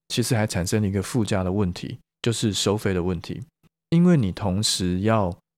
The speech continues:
找这样一家顾问公司去帮你整合所有的服务，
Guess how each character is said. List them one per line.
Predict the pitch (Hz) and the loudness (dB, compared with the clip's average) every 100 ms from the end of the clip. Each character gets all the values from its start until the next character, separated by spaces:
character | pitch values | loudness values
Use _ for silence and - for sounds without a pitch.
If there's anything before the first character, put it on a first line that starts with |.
| - | -6
找 | - 87 98 | -2 -2 0
这 | - | 2
样 | 127 | 2
一 | 107 | 2
家 | 110 98 | 0 0
顾 | - | 0
问 | 107 98 | 2 2
公 | 98 95 | 2 0
司 | 98 95 95 | 0 -2 -2
去 | - 101 | -2 -4
帮 | - 92 92 | -2 -2 -2
你 | 82 85 | -4 -4
整 | - 87 | -2 -2
合 | 90 90 | 0 -2
所 | - 95 | 0 2
有 | 104 | 2
的 | 85 | -2
服 | - 85 90 | -4 -2 -2
务， | 87 | -2